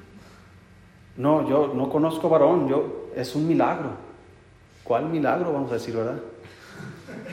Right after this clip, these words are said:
¿Qué crees tú que pensaron de María, hermanos? Inclusive a Jesucristo le acusaron, "Tú eres producto de fornicación". Porque se decía, se pensaba que, que María había, inclusive José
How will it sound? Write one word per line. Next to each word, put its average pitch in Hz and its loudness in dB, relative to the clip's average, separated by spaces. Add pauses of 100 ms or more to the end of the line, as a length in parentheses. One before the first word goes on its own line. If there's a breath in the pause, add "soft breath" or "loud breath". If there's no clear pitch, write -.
(180)
¿Qué 160 4
crees 175 2
tú 160 0
que 156 2
pensaron 127 2
de 120 0
María, 120 -2
hermanos? 101 -10 (1040)
Inclusive 139 4
a 131 4
Jesucristo 151 0
le 160 4
acusaron, 147 0
"Tú 170 4
eres 160 0
producto 131 2
de 127 2
fornicación". 113 -4 (1300)
Porque 147 6
se 147 4
decía, 151 8
se 151 4
pensaba 151 6
que, 156 4
que 147 2
María 143 6
había, 156 4
inclusive 180 0
José - -2